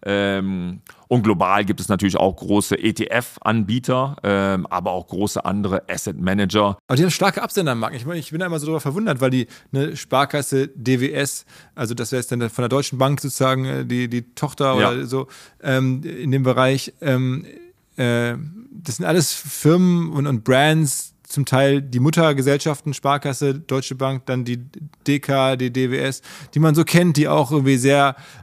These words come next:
Speaker 2: aktiv sind, rausgehen, kommunizieren, Trikotsponsorings und was die alles so machen. Das sehe ich bei euch überhaupt gar nicht. Also wie, und dann sagst du jetzt wieder, das Produkt muss halt gut sein, das werden die ja genauso sagen. Ähm,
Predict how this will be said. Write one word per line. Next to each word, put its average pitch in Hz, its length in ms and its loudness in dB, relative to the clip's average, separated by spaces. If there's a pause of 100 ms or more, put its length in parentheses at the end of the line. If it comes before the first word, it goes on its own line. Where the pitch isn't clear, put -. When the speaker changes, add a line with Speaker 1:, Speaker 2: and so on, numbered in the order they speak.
(280)
Speaker 2:
aktiv - 380 -4
sind, 143 260 2
rausgehen, 139 420 4
kommunizieren, 139 1000 2
Trikotsponsorings 139 1040 0
und 131 80 -6
was 143 140 -2
die 170 80 -4
alles 139 140 -4
so - 40 -8
machen. 131 240 -4 (640)
Das 143 220 -2
sehe 143 140 0
ich 185 160 -8
bei - 80 -4
euch 180 280 -2
überhaupt 190 380 -4
gar 120 120 2
nicht. 117 240 -4
Also 131 260 4
wie, 139 1200 -2
und 127 100 -2
dann 135 120 2
sagst 151 160 2
du 165 40 4
jetzt 139 120 2
wieder, 151 160 4
das 135 220 -4 (180)
Produkt 175 260 6
muss 165 140 2
halt 151 120 2
gut 175 160 2
sein, 208 340 4 (220)
das 123 200 -2
werden 151 160 6
die 147 80 6
ja 139 60 6
genauso 165 280 4
sagen. 131 280 2 (340)
Ähm, 147 320 2